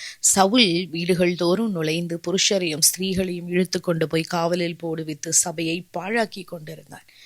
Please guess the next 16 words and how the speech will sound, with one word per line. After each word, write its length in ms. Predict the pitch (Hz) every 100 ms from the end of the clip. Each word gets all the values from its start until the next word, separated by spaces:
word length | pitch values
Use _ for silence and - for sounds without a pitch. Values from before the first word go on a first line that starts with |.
| - - -
சிதறி 440 | - - 262 311 302
போனவர்கள் 600 | 247 220 214 190 185 196
எங்கும் 420 | 165 180 196 226
திரிந்து 520 | 202 175 165 175 151
சுவிசேஷ 640 | 151 - 180 - 185 - 170
வசனத்தை 800 | 156 - 175 165 - 165 131 131 - - - _ -
பிரசங்கித்தார்கள். 1400 | 160 - 180 170 156 - 147 131 131 151 139 131 123 - _ _ _ _ _ _ _ _ _ _ _ _
எனக்கு 500 | - 208 196 180 165
பிரியமான 420 | 156 156 165 160 151
சகோதர 380 | 170 151 170 170 -
சகோதரிகளே, 560 | 175 165 170 175 214 233 - - - -
இந்த 220 | - 175 170
நாளிலும் 680 | 170 180 196 190 180 160 - - -
நம்ம 400 | 170 160 160 220 - - - - - -
ஸ்தேவான், 680 | - - 175 170 170 160 156 - - - - 165 143 165 156
கர்த்தருடைய, 840 | 165 - - 170 170 170 175 165